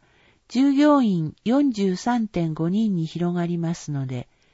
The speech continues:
従業員四十三点五人以上、四十五点五人未満の事業主の皆さんはご注意ください。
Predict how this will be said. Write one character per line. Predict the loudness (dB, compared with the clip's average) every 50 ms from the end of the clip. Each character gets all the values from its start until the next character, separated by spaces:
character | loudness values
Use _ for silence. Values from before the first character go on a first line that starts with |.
| _ _ _ _ _ _ _ _ -4
従 | 0 2 4 4 4
業 | 4 4 6 6 6 4
員 | 2 2 0 0 -2 -2 -6 _ _ _ _ _ _ _ -2
四 | 2 4 4 4 4 2
十 | 2 2 2 2
三 | 0 0 0 0 0 0 -2
点 | -2 -2 -2 -2 -2 -4
五 | -2 -2 0
人 | 0 2 0 0 0 -2 -4 -4
以 | -4 -4
上、 | -4 -2 -2 -2 -2 -4 -6 _ _ _ _ _ _ _ _ -2
四 | 2 2 4 4 2
十 | 2 2 0 0 0
五 | 0 2 2 2 2 2
点 | _ -2 -2 -2 -2 -4 -6
五 | -2 0 0 0
人 | 0 0 0 0 0 0
未 | 0 0 2
満 | 2 2 0 0 0 0
の | -2 -2 -4 -6
事 | -8 -8 -6 -2
業 | 0 0 2 2
主 | 0 -2 -4 -6 -4 -4
の | -4 -2
皆 | -4 -4 -4 -4 -4
さ | -6 -6 -6 -4 -4
ん | -4 -4
は | -4 -6 -6 -8 -8
ご | -6 -6 -6
注 | -6 -4 -4 -2 -2 -2
意 | -2 -4
く | -6 -10 -10
だ | -8 -10 -12
さ | -10 -10 -10 -8 -8
い。 | -10